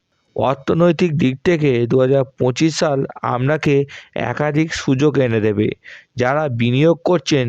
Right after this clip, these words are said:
তাদের জন্য একটি লাভজনক বছর হতে পারে, তবে অক্টোবরের পরে কিছুটা ধীরগতির সময়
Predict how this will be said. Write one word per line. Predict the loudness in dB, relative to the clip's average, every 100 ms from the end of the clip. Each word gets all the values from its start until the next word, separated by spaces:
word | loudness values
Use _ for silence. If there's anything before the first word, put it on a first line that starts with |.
| -4
তাদের | -4 0 0
জন্য | 0 0 2 2 0 -4 -16 _
একটি | -4 0 0
লাভজনক | 2 0 -2 -2 0 2 0 -2
বছর | -2 0 2 0
হতে | 0 0
পারে, | -2 -2 -6 -10 -20 -20 _
তবে | 0 2 2 2 0 -2
অক্টোবরের | -2 -2 0 2 2 2 0
পরে | 0 2 2 0 -2
কিছুটা | -4 -2 0 0 -2 -6 -12 -20 -16 -4
ধীরগতির | 0 2 2 2 2 0 -2
সময় | 0 0 0